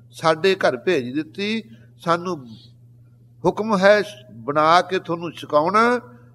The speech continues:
ਜੇ ਕੋਈ ਗਲਤੀ ਹੋਵੇ ਤਾਂ ਮਾਫ਼ ਕਰ ਦੇ, ਨਹੀਂ ਤੁਹਾਡਾ ਨਰਾਦਰ ਨਾ ਹੋ ਗਿਆ ਹੋਵੇ।"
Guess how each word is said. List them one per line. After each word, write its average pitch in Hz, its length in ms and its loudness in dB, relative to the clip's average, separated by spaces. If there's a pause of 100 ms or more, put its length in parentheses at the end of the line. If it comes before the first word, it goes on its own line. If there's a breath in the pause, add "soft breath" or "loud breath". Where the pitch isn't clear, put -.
ਜੇ 170 220 4
ਕੋਈ 196 200 -2
ਗਲਤੀ 160 440 -2
ਹੋਵੇ 151 220 0
ਤਾਂ 170 160 0
ਮਾਫ਼ 139 320 0
ਕਰ 113 160 -4
ਦੇ, 104 240 -12
ਨਹੀਂ 156 120 -10
ਤੁਹਾਡਾ 143 300 0
ਨਰਾਦਰ 131 400 -2
ਨਾ 120 160 -6
ਹੋ 101 200 -6
ਗਿਆ 95 180 -8
ਹੋਵੇ।" 76 340 -18